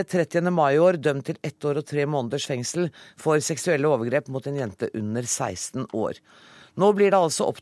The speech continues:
til Høyesteretts ankeutvalg å bestemme hvilken vei denne saken nå tar. Og Torbjørn Klønsæter, du er, eh, statsadvokat og var aktor i saken. Hva er begrunnelsen for at påtalemyndigheten har bestemt seg for å anke?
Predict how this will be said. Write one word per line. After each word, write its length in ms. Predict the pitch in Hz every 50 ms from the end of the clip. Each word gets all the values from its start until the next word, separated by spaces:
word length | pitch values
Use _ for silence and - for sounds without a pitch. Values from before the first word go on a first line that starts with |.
| _ -
til 240 | 151 151 151 147
Høyesteretts 480 | 151 156 127 113 - - 123 120 - - - 175
ankeutvalg 560 | 143 117 - 131 113 - 143 143 147 156 - - - - _ -
å 80 | -
bestemme 480 | 160 170 160 - 151 131 127 143 151 151
hvilken 320 | 139 127 113 - 151 147 131 120
vei 220 | 117 120 123 127 127
denne 320 | 123 143 131 113 110 117
saken 480 | - - 110 98 98 - - 110 113 110
nå 140 | 107 95 107 110
tar. 320 | - - 110 101 101 101 - - - - - - -
Og 160 | - 170 196 - -
Torbjørn 320 | 202 170 131 156 165 165
Klønsæter, 560 | - 185 185 135 110 135 135 120 160 170 170 151
du 220 | 131 143 147 -
er, 340 | - - 143 143 147 143 147
eh, 160 | 147 147 139
statsadvokat 800 | - - 143 123 - - 131 127 120 127 - 143 139 139 127 -
og 140 | 135 131 135
var 100 | 139 -
aktor 320 | - - - - 139 135
i 80 | 131 143
saken. 480 | - - 139 117 - - 147 139 143 - - - - - - - - - - - - - _ -
Hva 240 | 151 170 185 185 - - - 185
er 160 | 190 190 185
begrunnelsen 880 | 180 240 240 180 151 131 - 170 156 151 143 143 135 139 - - 175 170
for 160 | 160 175 175
at 80 | -
påtalemyndigheten 800 | - 190 160 120 - 123 123 123 131 139 139 139 135 135 - 147
har 80 | 143 135
bestemt 320 | 151 - - 117 101 -
seg 80 | - 113
for 160 | - 131 131
å 60 | 113
anke? 180 | - - - -